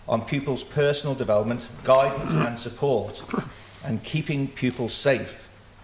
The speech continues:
Unusually, compared with other jurisdictions, within these three sections is a requirement for schools to ensure and monitor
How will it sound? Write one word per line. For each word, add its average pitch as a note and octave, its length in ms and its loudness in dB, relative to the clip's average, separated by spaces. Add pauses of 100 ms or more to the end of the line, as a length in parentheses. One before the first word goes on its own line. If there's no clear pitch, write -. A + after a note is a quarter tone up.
(640)
Unusually, C3+ 560 4
compared C3 500 2
with A#2 180 0
other D3 200 4
jurisdictions, A#2 840 -2 (100)
within C#3 500 2
these C3+ 340 2
three - 320 -2
sections G#2 640 0 (180)
is G#2 120 0
a A2 60 0
requirement A2+ 760 2
for - 120 -6
schools A#2 540 2
to A#2+ 100 0
ensure A2+ 540 0 (380)
and D#3+ 220 2
monitor A#2 500 2